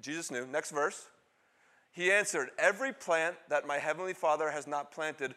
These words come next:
will be uprooted." Speaking about the Pharisees. Uh-oh. Next verse. "Let them alone. They are blind guides. And if the blind lead the blind, both will fall into a pit." Jesus gets very philosophical there. Speaking in parables again. Next verse.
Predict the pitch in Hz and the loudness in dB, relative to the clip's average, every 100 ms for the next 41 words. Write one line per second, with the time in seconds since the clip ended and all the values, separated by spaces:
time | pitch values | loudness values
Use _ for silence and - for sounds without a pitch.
0 | - - 131 139 143 147 165 185 139 104 | -12 -8 -6 -2 0 0 4 2 2 -2
1 | - - 135 139 143 127 175 170 165 - | -8 -14 -8 -2 -2 -2 4 6 6 2
2 | 110 - 143 - 131 135 - - 143 - | -10 0 2 4 2 2 -4 -2 -2 2
3 | 190 180 - - - _ _ _ _ _ | 4 4 2 -6 -14 _ _ _ _ _
4 | 113 151 190 - 214 220 220 240 156 143 | 2 4 6 6 4 4 2 2 2 2
5 | 147 170 156 156 143 135 131 147 185 143 | 0 -2 0 4 2 2 0 0 0 0
6 | 127 123 135 147 - - _ - 143 143 | 2 2 0 -6 -16 -20 _ -6 -6 -4
7 | 139 107 135 147 170 190 175 156 170 175 | -6 -4 0 2 4 2 -2 -4 -4 -4
8 | 151 151 139 139 147 - _ _ - 143 | -2 0 2 0 -4 -12 _ _ 4 4
9 | 190 190 151 139 - 131 147 143 170 147 | 4 0 -2 -2 2 4 4 0 -2 -2
10 | - 175 110 - 131 123 131 - 139 156 | 2 0 0 -4 -10 -8 -10 0 4 4
11 | 165 180 175 - 190 202 190 160 143 123 | 4 2 2 8 6 6 2 2 4 4
12 | 104 - - _ - - 160 190 175 175 | 2 -8 -20 _ -16 -6 -4 -2 -2 4
13 | 185 175 147 131 117 139 165 175 180 117 | 6 6 2 2 2 2 2 2 4 2
14 | - | -4